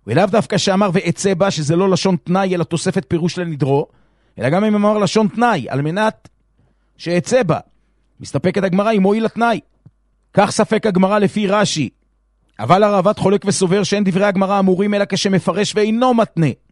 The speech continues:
אבל אם התנה, ודאי מועיל תנאו, כיוון שעל דעת כן נדר. כך גם כותב הרמב"ן, ולפי זה שורש הספק בגמרא, האם הלשון "ואצא בה ידי חגיגה" חשוב כתנאי או לא? שאם אינו כתנאי, ודאי אין בכוחו לצאת בה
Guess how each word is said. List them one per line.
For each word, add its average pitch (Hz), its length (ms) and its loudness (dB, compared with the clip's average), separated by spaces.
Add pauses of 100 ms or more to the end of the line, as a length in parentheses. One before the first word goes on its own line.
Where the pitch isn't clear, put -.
(600)
אבל 151 200 0
אם 214 120 4
התנה, 185 460 2
ודאי 185 240 0
מועיל 202 320 0
תנאו, 208 400 0
כיוון 180 220 0
שעל 170 220 0
דעת 185 320 2
כן 175 180 2 (120)
נדר. 180 540 2 (520)
כך 180 160 0
גם 190 140 0
כותב 190 260 2
הרמב"ן, 160 460 2
ולפי 165 320 0
זה 180 240 2
שורש 202 480 0
הספק 170 340 -4
בגמרא, 185 520 0 (680)
האם 196 240 0
הלשון 220 420 0
"ואצא 175 420 0
בה 208 140 0
ידי 185 280 0
חגיגה" 190 500 0
חשוב - 400 -4
כתנאי 214 420 0
או 226 80 4
לא? 233 200 2 (460)
שאם 233 240 0
אינו 220 240 4
כתנאי, 196 460 -2
ודאי 226 320 2
אין 226 80 -2
בכוחו 196 320 0
לצאת 196 300 0
בה 175 220 4